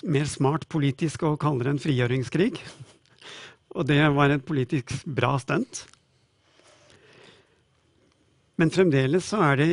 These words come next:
ingen løsning. <clears throat> De palestinske selvstyremyndighetene krever å få en egen palestinsk stat med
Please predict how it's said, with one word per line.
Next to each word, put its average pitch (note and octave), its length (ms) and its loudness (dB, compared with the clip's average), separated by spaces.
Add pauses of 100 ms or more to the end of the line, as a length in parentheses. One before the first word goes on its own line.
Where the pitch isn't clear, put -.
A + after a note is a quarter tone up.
(200)
ingen C#3+ 400 0
løsning. E3 540 0 (640)
<clears throat> C3 960 -2
De C3+ 80 -2
palestinske D3 640 -2
selvstyremyndighetene C3 1160 0 (180)
krever B2 400 2
å C3 80 -4
få A#2+ 160 -6 (160)
en B2+ 160 -2
egen A#2 380 -2 (260)
palestinsk A#2 720 -8
stat G#3 480 -2
med E3 320 2